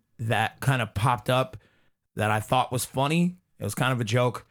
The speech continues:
but it kind of stuck for me, was My Hero Superdopia. <laughs> So I kinda like that one. And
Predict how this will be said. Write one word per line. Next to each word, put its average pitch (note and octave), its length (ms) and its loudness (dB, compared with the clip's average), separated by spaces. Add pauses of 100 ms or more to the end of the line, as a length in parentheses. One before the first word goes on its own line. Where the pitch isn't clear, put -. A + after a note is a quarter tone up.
(500)
but A#2 140 0
it - 100 -4
kind A#2+ 200 2
of A2 60 -2
stuck - 360 0
for - 280 -4
me, B2 340 0
was A2+ 320 -2 (260)
My A2+ 220 -2
Hero A#2+ 380 -2
Superdopia. A#2 760 -2 (680)
<laughs> A4 60 -4 (1600)
So B2+ 640 -2 (880)
I B2 60 -6
kinda C3+ 260 2
like A#2 280 0
that C3+ 180 0
one. C#3 400 -2 (580)
And A2+ 400 0